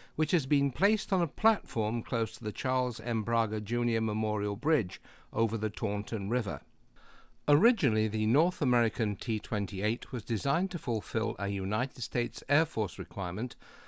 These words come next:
for a new basic trainer to replace the venerable T six Harvard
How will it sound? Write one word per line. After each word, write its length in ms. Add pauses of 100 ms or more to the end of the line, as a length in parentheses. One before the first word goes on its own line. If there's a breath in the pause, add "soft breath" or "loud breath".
(100)
for 160
a 100
new 280
basic 560
trainer 360
to 120
replace 420
the 140
venerable 720
T 180
six 460 (240 soft breath)
Harvard 500